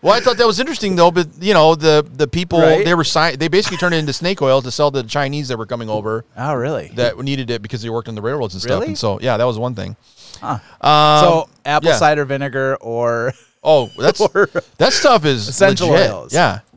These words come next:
Speaker 2: I, I mean, I will say apple cider vinegar does do some things that are
Speaker 1: What's
Speaker 2: positive,
Speaker 1: that?
Speaker 2: but
Speaker 1: What's that one chick that was, uh,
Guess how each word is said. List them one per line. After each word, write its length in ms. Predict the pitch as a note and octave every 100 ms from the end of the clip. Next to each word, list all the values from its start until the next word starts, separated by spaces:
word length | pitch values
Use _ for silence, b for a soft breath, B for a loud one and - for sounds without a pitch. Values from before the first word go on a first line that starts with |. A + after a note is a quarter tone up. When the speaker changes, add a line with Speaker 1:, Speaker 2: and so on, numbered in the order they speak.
| -
Speaker 2:
I, 280 | F#3 B3 A3+
I 60 | G3+
mean, 180 | G#3 G3+
I 140 | F#3+
will 180 | E3+ D3+
say 320 | - A2 G2
apple 300 | - G#2+ G2+
cider 260 | - F#2 F2+
vinegar 380 | F2+ E2+ D#2+ D#2+
does 460 | C#2+ C#2+ - - _ _
do 80 | D2
some 320 | D2 - D2 _ _ C#2+
things 280 | C#2+ _
that 80 | _
are 80 | _
Speaker 1:
What's 300 | D3 G3+ -
Speaker 2:
positive, 220 | D4 C4
Speaker 1:
that? 40 | E3+
Speaker 2:
but 60 | -
Speaker 1:
What's 140 | A3+
that 140 | B3 G#3+
one 160 | G#3+
chick 160 | - G#3
that 240 | - F3+
was, 240 | E3 D#3+ C#3+
uh, 640 | D3+ C#3+ C3+ C3 B2 A#2